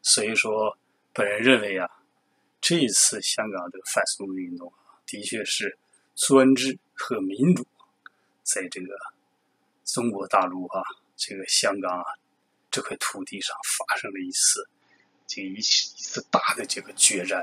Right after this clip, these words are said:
啊，这个决-，决战惊心动魄啊！我相信呢，胜利一定属于啊，这个坚强而伟大的这个香港人啊。那么今天的独到点评节目就到此结束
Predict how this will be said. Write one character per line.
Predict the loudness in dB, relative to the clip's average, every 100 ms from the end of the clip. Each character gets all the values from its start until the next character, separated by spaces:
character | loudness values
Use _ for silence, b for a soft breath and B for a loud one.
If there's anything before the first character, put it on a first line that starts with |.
| -6
啊， | -14 -10
这 | -4
个 | -2
决-， | -2 -2 -4 -6 -4
决 | -4 0
战 | 2 2 0 b b b
惊 | 6 6 6
心 | 4 2
动 | -2
魄 | -6 -8
啊！ | -6 -8 -10 -8
我 | -4
相 | -2 0 0
信 | -2 -6
呢， | -10 b b b b 6
胜 | 10 12 10 6
利 | 2
一 | 2
定 | 4 6
属 | 8 8 6 0
于 | -8 -6
啊， | -8 -10 -12 -16 -20 b b b b -6
这 | -6
个 | 6
坚 | 8 8 8
强 | 6 4 2
而 | -2 -2
伟 | -6 -6
大 | 2 2 2
的 | -10 -20 -20 _ _
这 | -8
个 | -2
香 | 4 4
港 | 2 -2
人 | -4 -6
啊。 | -8 -10 _ _ b b b b -6
那 | -4
么 |
今 | -2 -2 -2
天 | -6
的 | -10
独 | -4 0
到 | 0
点 | -2 -8
评 | -8
节 | -6 -6
目 | -8 -10
就 | -14 -4
到 | 0 0
此 | -2
结 | -2 -4
束 | -4 -8